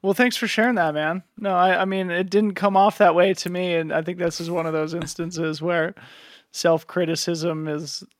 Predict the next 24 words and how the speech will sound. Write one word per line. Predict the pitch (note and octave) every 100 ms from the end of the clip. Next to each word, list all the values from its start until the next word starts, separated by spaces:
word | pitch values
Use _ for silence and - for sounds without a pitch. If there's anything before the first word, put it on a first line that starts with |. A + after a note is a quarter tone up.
| _ -
one | D#3+ - F3 F3+ E3 F3+ F3+
of |
those | E3+ D#3+ -
things | - D#3+ D#3 D3
that, | D#3 C#3+
you | D3 D3+
know, | C#3+ D#3 D3
we, | D3 D3 D3 - -
we | D#3 D#3 D3+ C#3+
are | D#3
the | D#3 D3
only | D3 D3
people | D#3 D#3 C#3
who | D3
see | - D3+
it | D3
in | D#3
ourselves, | D3+ - D3+ D#3 E3+ D#3
and | E3+ F3+ F#3+ _ -
it's | E3 -
not | E3 D#3 -
perceived | D#3+ D#3+ D#3
that | D#3+ D3+
way | D3+ D3+ D#3 D#3+